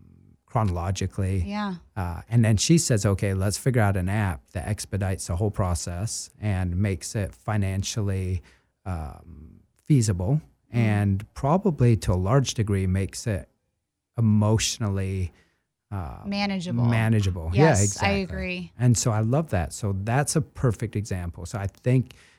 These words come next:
Speaker 1: you know, we've got some other clients, which we'll probably have on the next couple of weeks, who have a really, really interesting app,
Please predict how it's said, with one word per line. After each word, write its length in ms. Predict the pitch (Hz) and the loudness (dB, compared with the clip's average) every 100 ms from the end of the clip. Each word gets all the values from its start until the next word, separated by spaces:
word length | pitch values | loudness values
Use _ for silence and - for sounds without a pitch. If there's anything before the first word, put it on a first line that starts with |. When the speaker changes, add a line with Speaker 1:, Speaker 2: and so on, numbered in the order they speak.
| _ 120 | _ 0
Speaker 1:
you 60 | |
know, 140 | 98 92 | 2 0
we've 260 | 92 90 | -2 -6
got 400 | - 87 87 - | -6 -6 -6 -10
some 240 | - 110 104 | -2 2 2
other 400 | 104 92 87 - | 2 2 0 -2
clients, 600 | - 123 104 98 95 - 90 | -6 -2 0 0 0 -4 -10
which 220 | 78 - | -10 -6
we'll 180 | 92 90 | -6 -4
probably 500 | - 117 120 104 98 | 0 2 2 2 2
have 220 | 98 98 | 2 0
on 180 | 95 98 | -2 -2
the 60 | 95 | -2
next 240 | 92 - | -6 -6
couple 220 | 101 101 | -6 -4
of 60 | 95 | -4
weeks, 260 | 92 - | -6 -8
who 80 | 101 | -6
have 140 | 90 92 | -6 -8
a 40 | |
really, 540 | 95 104 107 101 98 | -10 -4 -2 -2 -4
really 320 | 95 101 98 92 | -6 -6 -6 -6
interesting 560 | 92 107 92 107 101 | -6 -6 -8 -8 -10
app, 460 | 98 98 95 - | -10 -10 -10 -14